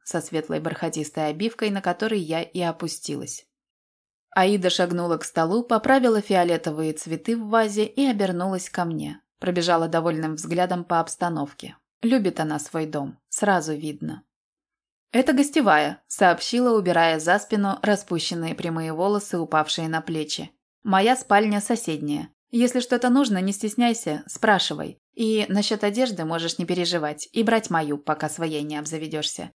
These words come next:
Гардеробная напротив спален. Проблем с размером не будет. У нас фигуры примерно одинаковые.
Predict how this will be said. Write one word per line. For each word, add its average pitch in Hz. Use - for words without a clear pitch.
Гардеробная 214
напротив 165
спален. 156
Проблем 247
с 247
размером 185
не 156
будет. 156
У 202
нас 190
фигуры 196
примерно 160
одинаковые. 175